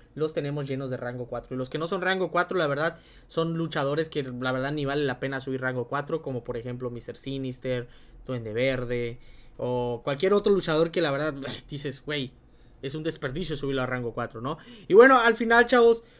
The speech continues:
Les digo, nuestra defensa rindió frutos, eh, logramos conseguir esta victoria, pero la verdad, de la manera en que estamos yendo, chavos, ay, ay, ay, ¿será este el regreso de Kenobi? ¡Ah! No, quién sabe.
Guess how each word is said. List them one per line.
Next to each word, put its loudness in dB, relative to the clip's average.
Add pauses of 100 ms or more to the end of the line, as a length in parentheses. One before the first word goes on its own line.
(180)
Les 0
digo, 6
nuestra -2
defensa -2
rindió -2
frutos, -2
eh, -4
logramos 0
conseguir -4
esta -2
victoria, -2 (400)
pero 6
la 2
verdad, -2 (160)
de -2
la -2
manera -2
en -4
que -8
estamos -2
yendo, -2
chavos, -4 (1040)
ay, -2
ay, 0
ay, -2 (200)
¿será -4
este -4
el -6
regreso -6
de -6
Kenobi? -10 (380)
¡Ah! 10
No, 6 (120)
quién 0
sabe. 0